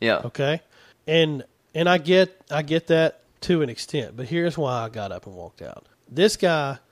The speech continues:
Speaker 2: managed to get to the point where he was referencing how long he had, they had been married.
Speaker 1: Him and his wife.
Speaker 2: Uh, <clears throat>
Speaker 1: Or the
Speaker 2: the deceased and his wife.
Speaker 1: Okay.
Speaker 2: Forty-eight years.
Speaker 1: Yep.
Speaker 2: And somehow twisted that around to start talking about how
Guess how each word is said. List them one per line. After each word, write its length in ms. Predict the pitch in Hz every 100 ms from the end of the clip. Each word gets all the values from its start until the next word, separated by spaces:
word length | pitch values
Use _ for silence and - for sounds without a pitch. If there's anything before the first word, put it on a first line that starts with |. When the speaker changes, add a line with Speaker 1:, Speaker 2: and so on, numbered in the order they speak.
| _
Speaker 2:
managed 520 | 143 160 175 165 - -
to 80 |
get 240 | 135 160 160
to 100 | 156
the 100 | 135
point 340 | - 139 127
where 360 | 113 110 104 104 _ _ _
he 160 | - 160
was 180 | 135 127
referencing 500 | 156 160 165 - 135
how 160 | 151
long 320 | 151 147 139 131
he 140 | 143
had, 160 | 143 123 _
they 200 | 135 147
had 100 | 147
been 240 | 135 120 117
married. 460 | 143 143 92 95 - _ _
Speaker 1:
Him 180 | 131
and 120 | 123 113
his 200 | 110 104
wife. 340 | 85 87 - _ _
Speaker 2:
Uh, 240 | 143 113 82 - -
<clears throat> 240 | 240 -
Speaker 1:
Or 140 | 120
the 260 | 104 92 80 131
Speaker 2:
the 120 | 151
deceased 420 | 143 - 156 147
and 100 | 139
his 140 | 131 110
wife. 220 | 101 95
Speaker 1:
Okay. 260 | 101 90 - _ _ _ _ _ _ -
Speaker 2:
Forty-eight 460 | - 180 180 165
years. 340 | 139 117 107 -
Speaker 1:
Yep. 160 | - 110
Speaker 2:
And 240 | 147 135 120
somehow 840 | - - 180 196 196 180 170 151 - _ _
twisted 420 | - 165 165 151
that 180 | 147 143
around 320 | 127 127 123
to 120 | -
start 280 | - 135 107
talking 320 | - 151 -
about 340 | 113 107 101 85
how 340 | 113 107 95